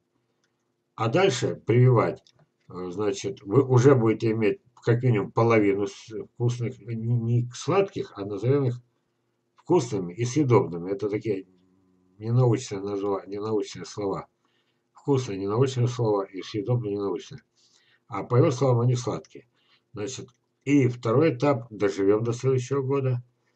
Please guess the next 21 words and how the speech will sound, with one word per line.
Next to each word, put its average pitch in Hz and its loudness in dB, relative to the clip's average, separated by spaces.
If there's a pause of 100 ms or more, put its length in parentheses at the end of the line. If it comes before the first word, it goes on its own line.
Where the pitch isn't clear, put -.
(320)
потому 104 -4
что 101 -4
у 101 -4
вас 123 2
выбора 110 0
не 117 -2
будет. 87 -6 (140)
Вы 135 2
упоминаете 120 2
абрикос 117 -6
сибирский. 92 -8
Вы 98 0
найдете 139 0
его. 85 -2 (720)
Если 123 0
он 131 4
настоящий, 135 -2 (540)
то 98 -8
запоминайте. 120 0
Абрикос 135 -4
сибирский. 95 -4